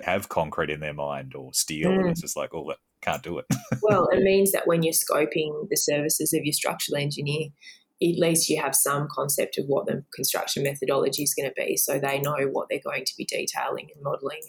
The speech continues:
Speaker 2: and testing. That as well is, is pretty critical because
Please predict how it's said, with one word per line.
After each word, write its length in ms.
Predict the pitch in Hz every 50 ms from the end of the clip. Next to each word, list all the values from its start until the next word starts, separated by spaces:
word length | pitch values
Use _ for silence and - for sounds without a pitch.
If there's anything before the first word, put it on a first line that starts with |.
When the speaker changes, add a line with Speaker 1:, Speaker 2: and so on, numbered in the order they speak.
| -
Speaker 2:
and 120 | - - - - - _ _ -
testing. 480 | - - 139 139 - - - 135 131 - - - - - - - - - - _ _ _ - - - _ _ _ - 135
That 180 | 147 143 - - -
as 160 | 151 147 -
well 320 | 147 139 135 135 135 - -
is, 260 | 139 135 - - - - -
is 180 | 151 135 -
pretty 220 | - - - 156 147
critical 420 | - - 147 151 147 - 127 117
because 440 | - 139 139 - 139 139 - - -